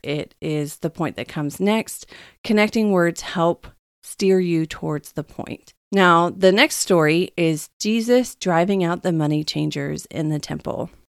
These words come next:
I feel like this story has oodles of layers, and I would really like to spend a long time here. <laughs> But in this podcast, at least for right now, we do have a point, and that is to just familiarize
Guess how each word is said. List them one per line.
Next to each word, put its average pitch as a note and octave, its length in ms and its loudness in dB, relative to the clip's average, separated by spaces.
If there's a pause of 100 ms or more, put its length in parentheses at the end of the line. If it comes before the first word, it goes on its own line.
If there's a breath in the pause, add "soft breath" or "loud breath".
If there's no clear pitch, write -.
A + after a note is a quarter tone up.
(100)
I F#3+ 140 0
feel C4+ 240 -2
like B3 260 -2
this F3 160 2
story G3+ 460 0
has D#3 520 -4 (280)
oodles E3+ 640 0
of D#3 260 -4
layers, B2 540 -4 (460 loud breath)
and F#3+ 240 4
I G3+ 180 6
would F#3+ 200 2
really D3 260 4
like C#3 240 0
to D#3 100 -8
spend D3+ 500 -4
a D#3 80 -2
long C#3+ 280 -4
time A2 340 -6
here. - 400 -6 (100)
<laughs> - 120 -16
But F3+ 380 0 (440 loud breath)
in A#3+ 140 4
this C#4 160 2
podcast, D3+ 640 -2
at - 160 -2
least C#3 300 -6
for D3+ 100 0
right F3+ 220 2
now, D3 320 0
we E3 200 0
do F3 140 2
have F3 160 -2
a E3 60 -4
point, - 440 -8 (460 loud breath)
and F#3 180 4
that E3+ 160 4
is E3+ 200 2
to - 180 0
just E3 320 -4
familiarize F3+ 920 2